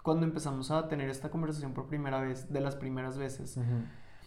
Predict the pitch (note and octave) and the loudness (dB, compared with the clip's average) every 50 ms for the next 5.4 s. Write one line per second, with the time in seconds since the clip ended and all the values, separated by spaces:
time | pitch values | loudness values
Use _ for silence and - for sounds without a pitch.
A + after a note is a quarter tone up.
0 | - - - E3 D3+ E3 D#3 D#3+ D3+ D3+ D3 C#3 C#3+ C#3 C#3 C3+ C3+ C#3 E3+ E3 | -4 4 6 6 8 8 8 6 6 8 8 6 6 6 6 4 4 4 4 6
1 | F3 E3+ - D#3+ D#3 D3 D3 D3 - E3+ D#3+ D#3 D3+ D3+ D3+ D3+ D#3 D3+ D3 C#3 | 6 6 4 2 2 0 0 0 2 2 4 4 6 4 4 4 4 2 2 4
2 | D3 D3 D3+ D3+ D3+ D3+ C#3+ C#3 C3+ C3+ C3 C3 C3 C3 C3 C3 C3 C3 C3+ C#3 | 4 4 6 6 8 8 8 6 6 6 6 6 6 4 4 4 4 4 6 6
3 | C#3 C#3 - D3 D#3 D#3 D3+ D3+ C#3+ C3+ C3 B2+ B2+ C3 C3 C#3+ C#3 C3+ C3+ C3 | 6 6 4 2 0 0 0 0 0 0 2 0 0 0 0 0 0 2 0 0
4 | - - D3 - - D#3+ D#3+ - D3 D3 - - B2+ B2+ B2+ B2+ B2 B2 - - | 0 -2 -2 0 2 0 2 2 0 0 0 -2 -2 -2 -2 -2 -2 -4 -4 -2
5 | - A#2+ A2+ - C#3 C3+ C3+ A2 | 0 2 6 8 8 8 8 6